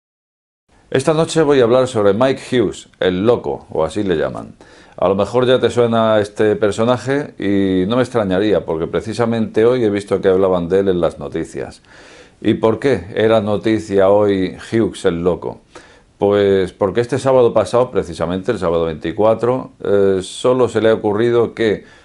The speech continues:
subirse en un cohete autoconstruido, hecho por él mismo, meterse dentro y prender leña a eso y subir para arriba. Y lo ha hecho.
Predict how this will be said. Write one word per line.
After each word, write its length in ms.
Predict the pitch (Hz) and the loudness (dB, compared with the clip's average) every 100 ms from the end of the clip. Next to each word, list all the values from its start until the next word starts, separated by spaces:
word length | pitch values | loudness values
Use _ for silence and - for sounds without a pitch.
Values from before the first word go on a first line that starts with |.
| _ | _
subirse 760 | - 107 113 135 120 139 135 - | -6 -2 2 0 0 -2 -2 -2
en 160 | 101 107 | -2 -2
un 160 | 117 | -2
cohete 380 | 107 101 113 104 | 2 2 2 2
autoconstruido, 1080 | 92 90 87 82 85 82 92 104 117 131 135 | 0 0 -2 -2 -4 -2 0 2 2 0 -2
hecho 280 | 90 90 90 | -6 -4 -4
por 200 | 82 82 | -2 0
él 120 | 87 | 0
mismo, 540 | 82 107 104 113 120 - _ _ - | -2 -4 -4 -4 -4 -10 _ _ -8
meterse 420 | 82 87 113 113 | -4 0 0 2
dentro 540 | 123 131 131 135 135 - | 2 0 0 0 0 -2
y 140 | 127 | -2
prender 840 | 117 113 101 101 104 98 95 90 | 0 0 0 0 2 4 2 0
leña 380 | 85 101 101 98 | 0 0 0 0
a 60 | 110 | 0
eso 260 | 113 117 | 0 -2
y 60 | 101 | -2
subir 260 | 90 92 87 | -2 -4 -2
para 200 | 80 71 | -2 -2
arriba. 360 | 69 62 50 - _ _ _ _ _ _ | -6 -10 -12 -16 _ _ _ _ _ _
Y 80 | - | -2
lo 120 | 101 | 0
ha 80 | 120 | 2
hecho. 280 | 82 - | -2 -8